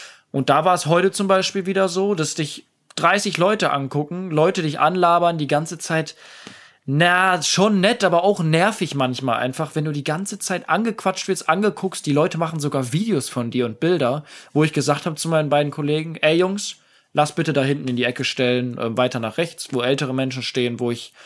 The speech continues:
ein bisschen meine Ruhe hab, weil ich mich einfach nicht wohlgefühlt hab.“ Und da dachte ich mir so, „Okay, krass, du kannst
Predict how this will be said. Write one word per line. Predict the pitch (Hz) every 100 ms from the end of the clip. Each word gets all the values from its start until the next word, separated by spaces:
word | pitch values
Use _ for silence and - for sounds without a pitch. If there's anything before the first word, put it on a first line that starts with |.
| _
ein | 139
bisschen | 156 156
meine | 147 131
Ruhe | 127 180 135
hab, | 131
weil | 127
ich | 123
mich | 127 135
einfach | 127 123
nicht | 110 123
wohlgefühlt | 214 139 - 104
hab.“ | 107 101 _ - - -
Und | 127
da | 139
dachte | 151 151
ich | 156
mir | 160 143
so, |
„Okay, | 143 151 147
krass, | - 165
du | 139
kannst | 135 151 165 -